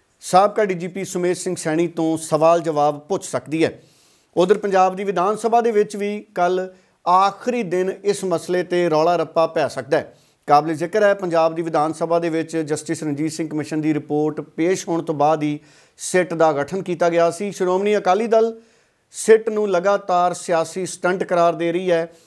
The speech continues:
ਅਤੇ ਅਕਾਲੀ ਦਲ ਲਗਾਤਾਰ ਇਹ ਕਹਿ ਰਿਹਾ ਹੈ ਕਿ ਸਿੱਟ ਅਕਾਲੀ ਦਲ ਨੂੰ ਫਸਾਉਣ ਲਈ ਰਾਜਨੀਤਿਕ ਇਸ਼ਾਰਿਆਂ ਤੇ ਕੰਮ ਕਰ ਰਹੀ ਹੈ,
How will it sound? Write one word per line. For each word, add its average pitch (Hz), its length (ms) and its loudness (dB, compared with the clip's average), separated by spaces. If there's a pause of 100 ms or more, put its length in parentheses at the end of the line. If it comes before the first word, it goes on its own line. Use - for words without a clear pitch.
(260)
ਅਤੇ 180 200 2
ਅਕਾਲੀ 170 300 2
ਦਲ 165 260 2
ਲਗਾਤਾਰ 175 480 2
ਇਹ 170 100 -2
ਕਹਿ 160 220 -2
ਰਿਹਾ 160 140 0
ਹੈ 156 60 -2
ਕਿ 156 140 -10
ਸਿੱਟ 165 400 -2 (480)
ਅਕਾਲੀ 170 360 2
ਦਲ 165 240 2
ਨੂੰ 156 340 -4 (300)
ਫਸਾਉਣ 175 580 0
ਲਈ 160 340 0 (340)
ਰਾਜਨੀਤਿਕ 160 640 0 (160)
ਇਸ਼ਾਰਿਆਂ 151 460 0
ਤੇ 139 160 -4
ਕੰਮ 139 280 -2
ਕਰ 117 180 -4
ਰਹੀ 135 200 -2
ਹੈ, 101 60 -8